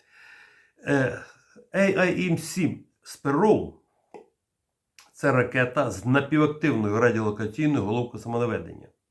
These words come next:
На полігонах вона показувала відмінні результати, до восьмидесяти процентів влучань. Але в бойових умовах все склалось зовсім по-іншому.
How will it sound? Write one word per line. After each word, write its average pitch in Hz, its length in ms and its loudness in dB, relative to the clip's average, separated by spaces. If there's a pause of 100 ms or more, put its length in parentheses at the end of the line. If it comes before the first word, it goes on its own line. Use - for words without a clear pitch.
(580)
На 147 140 4
полігонах 135 640 4
вона 135 160 0
показувала 139 640 2
відмінні 156 480 2
результати, 151 760 -2 (500)
до 147 200 2
восьмидесяти 151 880 2
процентів 139 800 -2
влучань. 117 640 -2 (720)
Але 175 200 2
в 165 100 2
бойових 190 360 2
умовах 214 580 0
все 165 360 0
склалось 131 520 -4
зовсім 120 360 -6
по-іншому. 87 680 -8